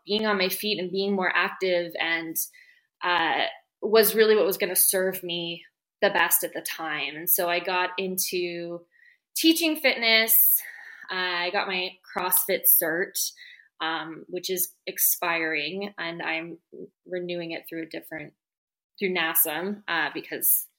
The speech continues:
there's a lot of stuff I like about CrossFit, but it, there's a lot of stuff I also do not. Uh, <laughs> and, um, but yeah, so I got into fitness that way. And then kind of, like, the longer I stayed in that,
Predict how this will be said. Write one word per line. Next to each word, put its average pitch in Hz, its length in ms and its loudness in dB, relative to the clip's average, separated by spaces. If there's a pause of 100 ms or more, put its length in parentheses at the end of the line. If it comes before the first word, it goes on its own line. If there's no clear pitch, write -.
(460)
there's - 140 -4
a 190 40 -2
lot 185 100 2
of 180 80 0
stuff 180 220 -4
I 165 80 -4
like 156 200 -6
about - 240 -8
CrossFit, 214 460 -8
but 160 140 -6
it, 156 120 -6
there's 156 200 -12
a - 20 -10
lot 143 120 -8
of 156 60 -8
stuff - 240 -6
I 156 280 -2
also 160 340 -6
do 160 140 -12
not. 165 340 -12 (560)
Uh, 180 220 0 (220)
<laughs> - 220 -6
and, 196 480 0 (600)
um, 180 260 -4 (140)
but 262 100 -2
yeah, 311 140 4
so 269 140 2
I 247 40 2
got 254 180 4
into 277 360 -2
fitness 262 360 -2
that 285 220 2
way. 240 220 4
And 226 180 2
then 226 240 4 (420)
kind 359 140 4
of, 370 80 4
like, 339 160 4
the 330 120 4
longer 294 440 4
I 285 60 4
stayed 277 340 2
in 269 140 2
that, 247 260 6